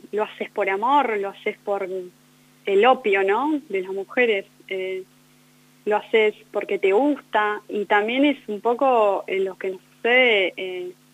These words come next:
a todos los niveles relacionales, eh, mujeres y, bueno, madres más que nada, ¿no?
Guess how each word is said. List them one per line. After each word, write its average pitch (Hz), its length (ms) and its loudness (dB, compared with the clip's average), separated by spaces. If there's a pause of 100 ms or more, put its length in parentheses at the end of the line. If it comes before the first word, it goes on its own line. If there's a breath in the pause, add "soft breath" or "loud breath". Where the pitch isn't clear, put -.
(800)
a 208 200 4
todos 277 240 8
los 214 140 2
niveles 202 500 4
relacionales, 196 720 0 (280)
eh, 180 400 -10 (1200)
mujeres 233 880 6 (220)
y, 190 160 0 (120)
bueno, 196 320 -4
madres 208 480 4 (100)
más 196 160 -8
que 190 120 -6
nada, 190 280 0
¿no? 226 340 -6